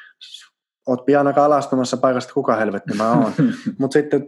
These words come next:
Speaker 1: on rakentunut niinku terveellä tavalla ja nyt paremmin varmasti kosketuksissa vielä johonkin syvempään, niin myös se ihan terve ego.
Speaker 2: Mm.
Speaker 1: Ö, et kyllä mä näen sun matkan niinku tosi selkeästi semmosena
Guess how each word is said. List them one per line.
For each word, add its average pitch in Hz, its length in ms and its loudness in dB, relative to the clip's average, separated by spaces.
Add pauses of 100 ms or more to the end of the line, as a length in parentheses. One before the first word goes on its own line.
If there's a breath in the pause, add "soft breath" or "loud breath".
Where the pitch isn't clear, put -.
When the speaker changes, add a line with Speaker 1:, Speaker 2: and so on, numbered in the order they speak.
Speaker 1:
on 143 160 0
rakentunut 117 600 0
niinku 123 180 -2
terveellä 131 400 2
tavalla 127 360 2
ja 123 60 2
nyt 139 200 -2
paremmin 135 400 2
varmasti 135 360 0
kosketuksissa 107 800 -2
vielä 107 160 -2
johonkin 104 240 -6
syvempään, 104 580 -2
niin 117 80 -2
myös 131 240 -2
se 139 80 -4
ihan 143 180 -2
terve 101 420 -2
ego. 90 280 -16 (240 loud breath)
Speaker 2:
Mm. 82 260 -6 (300 loud breath)
Speaker 1:
Ö, 107 140 -4
et - 180 -10
kyllä 131 140 2
mä 113 100 2
näen 127 180 2
sun 135 160 0
matkan 117 420 0
niinku 110 260 -4
tosi 117 220 0
selkeästi 107 580 -2
semmosena 92 560 -10